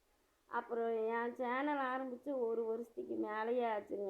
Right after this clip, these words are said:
இப்போ வரைக்கும் என்னால ஒரு ஆயிரம் சப்ஸ்கிரைபர் கூட வர வைக்க முடியல, சரிங்களா? நான் அப்படி என் சேனலை வளர்க்கணும்,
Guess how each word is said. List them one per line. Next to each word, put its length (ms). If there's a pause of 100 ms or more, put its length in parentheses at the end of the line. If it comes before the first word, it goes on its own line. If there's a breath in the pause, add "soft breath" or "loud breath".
இப்போ 300
வரைக்கும் 560
என்னால 480
ஒரு 180 (100)
ஆயிரம் 440
சப்ஸ்கிரைபர் 680
கூட 220
வர 220
வைக்க 300
முடியல, 480 (840)
சரிங்களா? 600 (840)
நான் 240
அப்படி 220 (580)
என் 200
சேனலை 460
வளர்க்கணும், 680